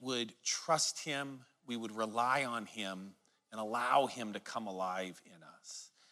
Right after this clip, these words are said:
So, um, if the praise team will come up,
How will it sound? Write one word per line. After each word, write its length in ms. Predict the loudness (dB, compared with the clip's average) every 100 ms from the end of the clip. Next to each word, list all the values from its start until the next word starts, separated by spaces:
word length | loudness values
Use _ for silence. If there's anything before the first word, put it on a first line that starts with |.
| _ -8
So, 380 | 6 8 6 2 -12 -10 2
um, 500 | 6 6 6 0 -12 _ -6
if 140 | 0
the 180 | 4 4 4
praise 300 | 2 2 2
team 180 | 0 -2
will 60 |
come 280 | 0 2 6
up, 440 | 6 6 0 -20